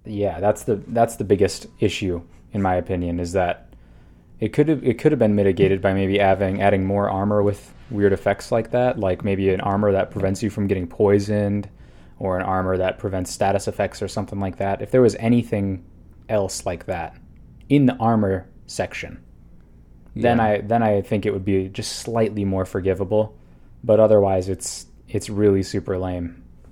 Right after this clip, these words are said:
Speaker 2: Well, what about the
Speaker 1: Very
Speaker 2: other,
Speaker 1: disappointing.
Speaker 2: the other progress? I'm sure you guys both hated the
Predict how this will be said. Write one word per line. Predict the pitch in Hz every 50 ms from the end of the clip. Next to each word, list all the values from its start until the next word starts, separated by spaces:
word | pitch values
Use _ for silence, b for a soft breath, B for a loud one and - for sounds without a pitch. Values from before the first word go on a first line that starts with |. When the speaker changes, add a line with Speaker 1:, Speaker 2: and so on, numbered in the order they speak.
| - - - - - - - - - - - - - - - - - - -
Speaker 2:
Well, | - - 107
what | 98 101 101
about | 95 98 90 - -
the | 92 87
Speaker 1:
Very | 90 90
Speaker 2:
other, | 90 104 98 95 85
Speaker 1:
disappointing. | 82 76 - - - 90 87 90 101
Speaker 2:
the | 101 104
other | 104 101 95 90
progress? | - 104 95 87 90 90 -
I'm | - 110 101
sure | - - 113 104 98 98
you | 95 95 95 92
guys | 92 95 90 90 -
both | - 95 90 87 -
hated | 101 92 87 82 80 -
the | 78 76 76 80 85